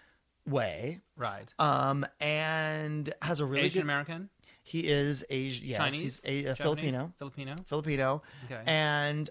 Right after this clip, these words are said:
Speaker 1: um, you know, tall and slim and great big smile and tiny little ass.
Speaker 2: Right.
Speaker 1: Um, my weakness. And, um, really, really nice.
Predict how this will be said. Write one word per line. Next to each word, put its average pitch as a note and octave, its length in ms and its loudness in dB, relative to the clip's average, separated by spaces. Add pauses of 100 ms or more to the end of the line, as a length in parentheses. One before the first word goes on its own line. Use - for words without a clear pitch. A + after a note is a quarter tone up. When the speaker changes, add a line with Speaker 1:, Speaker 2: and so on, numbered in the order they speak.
Speaker 1:
um, C3+ 760 0
you F#3+ 160 2
know, D#3 280 4
tall D#3+ 280 2
and E3+ 100 0
slim C#3+ 460 -2
and C#3 180 -2
great C#3+ 180 2
big C#3+ 160 -2
smile C3 380 -2
and B2 80 -4
tiny B2 160 -4
little A#2+ 220 -6
ass. - 480 -8
Speaker 2:
Right. A2 240 -6 (220)
Speaker 1:
Um, C3+ 480 -6 (100)
my B2+ 200 -6
weakness. B2 540 -12 (300)
And, E3 500 2
um, E3+ 600 0 (180)
really, F3+ 500 0
really A#3 220 -4
nice. C#3+ 500 -6